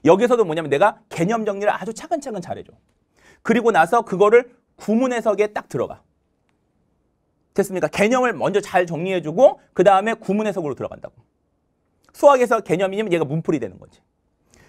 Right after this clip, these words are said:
그리고 나서 선생님이 엠피쓰리 엄청 좋아하지? 필수편 좋았던. 여기도 똑같이 엠피쓰리가 들어가. 그래서 엠피쓰리를 만들어줄 테니까는 우리가 수업한 건 사십 분이면 엠피쓰리로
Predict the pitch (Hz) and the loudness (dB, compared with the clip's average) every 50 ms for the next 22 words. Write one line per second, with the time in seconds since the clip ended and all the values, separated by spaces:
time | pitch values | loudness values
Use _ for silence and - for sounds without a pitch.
0 | _ - - 247 247 240 233 214 185 175 214 202 247 269 262 233 220 220 226 220 | _ -2 0 0 2 2 4 2 2 2 0 -4 -4 -4 -4 -4 -2 -2 -2 -2
1 | 143 - - _ _ _ _ _ _ _ _ _ - - _ _ _ _ - - | -4 -6 -12 _ _ _ _ _ _ _ _ _ -20 -20 _ _ _ _ -6 -4
2 | 165 196 - 285 - - 226 165 131 151 - 202 180 165 160 156 151 151 226 247 | -4 -2 -2 -2 -2 -2 -2 -2 -2 -2 -4 -4 -2 0 0 0 0 0 -4 -10
3 | - _ _ _ _ _ - - 330 311 - 233 202 - 208 135 101 104 - - | -12 _ _ _ _ _ 0 0 0 0 0 -6 -6 -6 -6 -6 -6 -8 -6 -4
4 | 120 110 - _ - 135 113 117 - _ _ _ _ - - 175 233 240 220 - | -4 -4 -4 _ -6 -8 -8 -8 -12 _ _ _ _ 0 2 2 2 0 0 -2
5 | 139 - - - 190 208 208 311 285 - 277 233 185 147 - - - - - - | -2 -2 -2 -4 -4 -2 -2 -2 -4 -2 -4 -2 -2 -2 -4 -6 -16 -18 -20 -20
6 | _ _ _ _ _ _ _ _ _ _ _ _ _ _ _ _ - - 202 214 | _ _ _ _ _ _ _ _ _ _ _ _ _ _ _ _ -4 -2 -2 -2
7 | - 180 208 208 302 - - 302 254 208 151 131 - 190 208 208 185 175 170 196 | -2 -2 -4 -4 -4 -4 -2 -2 -2 0 0 -2 0 2 2 2 0 0 -4 -4
8 | 170 151 139 143 156 196 190 151 101 82 104 - _ _ _ _ _ _ _ _ | -4 -4 -2 -4 -2 -2 -2 -4 -6 -10 -16 -20 _ _ _ _ _ _ _ _
9 | - - 165 208 240 226 220 - 330 349 - - 294 254 247 214 - 147 151 - | -2 0 2 4 4 2 2 0 -2 0 0 0 0 -2 -2 -4 -4 -10 -10 -10
10 | 202 - 214 196 196 202 247 254 254 - 147 170 - 233 214 - 220 202 220 254 | -6 -4 -4 -4 -2 -4 -6 -6 -6 -8 -8 -6 -6 -6 -4 -4 -4 -2 0 0
11 | 302 339 - | 0 -2 -4